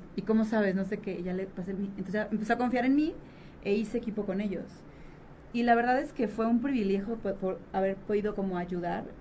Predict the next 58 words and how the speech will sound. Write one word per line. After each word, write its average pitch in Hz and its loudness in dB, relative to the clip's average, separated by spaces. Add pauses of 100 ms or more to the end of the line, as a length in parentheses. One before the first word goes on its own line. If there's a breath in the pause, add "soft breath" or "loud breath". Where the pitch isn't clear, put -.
Yo 226 4
la 247 4
verdad 214 2
es 220 -4
que 202 -4
la 180 0
gente 202 -4
de 214 -2
repente 202 -4
me, 196 0
me 180 2
habla-, 175 -2
me 202 0
marcaba 180 0
y - 0
me 202 0
decía, 202 -4 (380 loud breath)
"Oye, 254 4
¿en 240 6
dónde 254 4
estás? 254 -2
¿En 202 0
qué 220 -2
calle? 220 -2
Te 190 -2
vamos 214 2
a - -2
ayudar". 196 -2
Y 202 -6
yo, 196 -2
"Estoy - -6
en 285 2
mi 240 2
casa, 196 -6
metida 220 -2
en 220 0
mi 185 -2
cama". 262 0 (500 loud breath)
O - -16
sea, 214 0
estuve 294 0
una 262 4
semana 208 -2
enclaustrada 180 -6
en 208 -2
mi 185 -2
cuarto. 185 -4 (440 loud breath)
A 185 0
veces 233 2
me 226 6
iba 214 4
a 185 4
la 180 4
bici 233 -2 (400)
para 175 0
moverme 185 -2
un 196 0
ratito, 190 -4